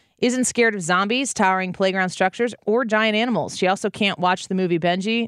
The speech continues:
without crying out of love for the titular dog and once attempted to resuscitate a dead mouse the cat killed. Described by Bennett as fiery and radiating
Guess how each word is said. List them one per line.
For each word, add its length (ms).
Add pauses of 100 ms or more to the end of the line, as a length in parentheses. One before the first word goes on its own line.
without 300
crying 340
out 260 (400)
of 200
love 440
for 120
the 60
titular 400
dog 460
and 240
once 220
attempted 400
to 160
resuscitate 840
a 60
dead 380
mouse 580 (220)
the 80
cat 260
killed. 380 (1080)
Described 380
by 140
Bennett 300
as 140
fiery 400
and 140
radiating 560